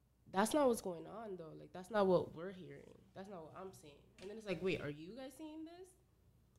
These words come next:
You feel me? It's a lot of propaganda. It's a lot of censoring shit that we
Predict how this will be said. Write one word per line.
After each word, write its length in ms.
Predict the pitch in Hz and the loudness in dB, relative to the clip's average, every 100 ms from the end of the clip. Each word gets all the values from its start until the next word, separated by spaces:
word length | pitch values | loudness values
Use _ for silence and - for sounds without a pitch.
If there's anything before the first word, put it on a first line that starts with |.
| _ _ _ _ _ - | _ _ _ _ _ -16
You 100 | 185 | -12
feel 200 | 202 214 | -6 -6
me? 220 | 262 269 | -6 -8
It's 180 | 202 - | -10 -6
a 80 | 214 | 4
lot 280 | 190 170 165 | 6 8 6
of 120 | 165 - | 4 -2
propaganda. 500 | 160 - - - - | -14 -14 -16 -16 -16
It's 140 | - 190 | -12 -8
a 40 | |
lot 180 | 165 170 | 2 4
of 80 | 190 | 4
censoring 480 | - 190 196 208 208 | 2 -2 -4 -10 -10
shit 420 | - 170 160 - | -10 -10 -10 -12
that 120 | 151 | -12
we 100 | 156 | -12